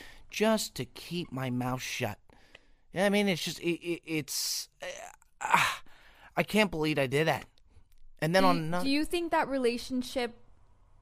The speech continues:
Speaker 2: is pretty much done? It won't flourish?
Speaker 1: What's amazing to me is I thought it would help our relationship. We had just met, and I actually almost kinda led with that to where I thought that was gonna help. You know how girls, no matter what time they, when girls meet each other,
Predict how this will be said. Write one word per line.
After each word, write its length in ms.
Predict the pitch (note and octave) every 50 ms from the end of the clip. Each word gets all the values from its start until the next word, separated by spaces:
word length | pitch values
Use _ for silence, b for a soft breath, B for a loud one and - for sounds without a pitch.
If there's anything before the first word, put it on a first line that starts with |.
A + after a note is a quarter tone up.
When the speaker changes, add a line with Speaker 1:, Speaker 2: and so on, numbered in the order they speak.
| - - - - - - - - -
Speaker 2:
is 160 | - C4+ A3+ -
pretty 220 | - - B3+ A#3
much 240 | A3+ G#3 G#3 - -
done? 400 | A#3+ A3 G#3 G3+ G#3 G#3+ G#3+ - -
It 120 | A3 A#3+
won't 180 | A#3 A3+ G#3 G#3+
flourish? 540 | - A3 G#3 G#3 G#3+ A#3 A3+ - - - - - - - - -
Speaker 1:
What's 160 | - G#3+ G3+ G3
amazing 380 | F#3+ G#3 A#3+ D4 D4+ C#4 A#3+
to 60 | G3+
me 100 | F#3 F#3
is 80 | F#3 E3+
I 80 | F#3 G3+
thought 200 | G3 - A3 F#3+
it 40 | F3+
would 120 | F3 D#3
help 280 | C3+ D#3+ A3 A#3+ G#3+ -
our 120 | E3 C#3+
relationship. 640 | B2+ C3 A#2+ B2 A#2+ A#2 - B2+ A#2+ A#2+ C3+ - -
We 100 | C#3+ C#3+
had 140 | C3+ C3 B2
just 260 | A#2+ E3+ F3 E3 C#3+
met, 240 | D3+ D#3 E3+ F3+ D3+
and 120 | C3 C#3 C#3
I 120 | D3 D3
actually 360 | D3 D#3 D#3+ - - D3+ C#3+
almost 240 | D3 D3 C#3 C3 -
kinda 240 | - E3 E3 D3 B2+
led 240 | A#2 A2+ C3 D#3+ F#3
with 140 | F3 C#3+ -
that 160 | C3 C3 -
to 80 | - B2
where 120 | C3+ B2
I 100 | - E3+
thought 240 | D#3 - E3 - -
that 120 | C3+ C3+
was 160 | B2+ C3 A#2+
gonna 160 | - C3+ A#2 G#2+
help. 380 | G#2+ C3 D#3 C#3 - - G#2 B B B B B B -
You 80 | G3
know 60 | B3+
how 120 | C#4 C#4 B3+
girls, 300 | F#3 G3+ G#3+ A3 G#3+ F#3+
no 80 | G3
matter 180 | F3 E3+ E3+ E3
what 220 | D3+ E3 F#3+ -
time 240 | - F#3 F#3 F3+ F3
they, 200 | E3+ E3 E3 D#3 B B B B B B B B B -
when 200 | - F3+ F#3 E3+
girls 320 | F#3 G#3 A#3+ B3 A#3 F3
meet 260 | E3+ E3+ E3+ F3+ F3
each 240 | F#3 F#3 - - -
other, 360 | F3+ E3+ F3 E3+ F3+ F3 E3